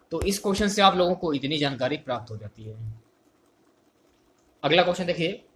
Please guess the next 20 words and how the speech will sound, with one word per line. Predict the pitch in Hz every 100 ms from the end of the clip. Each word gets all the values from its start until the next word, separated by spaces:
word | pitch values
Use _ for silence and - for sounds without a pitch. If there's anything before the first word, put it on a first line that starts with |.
| _ _ _ 131
वाणिज्य | 147 185 220 202
और | 214
उद्योग | 175 156 190 190 180
मंत्रालय | 160 151 160 156 175
द्वारा | 180 175 185
तीस | - - 185 180 -
जून | 143 127 110
दो | 185
हज़ार | 170 175 165
बीस | 151 175
को | - 151
जारी | 123 147 151 165
आंकड़ों | 156 143 - 175
के | 165
अनुसार | 143 139 139 143 - _ _ _ _ _ _ -
देश | 113 214 214
के | 220 - -
आठ | - - -
कोर | 170 175 -
infrastructure | 165 - 196 185 160 - 196 202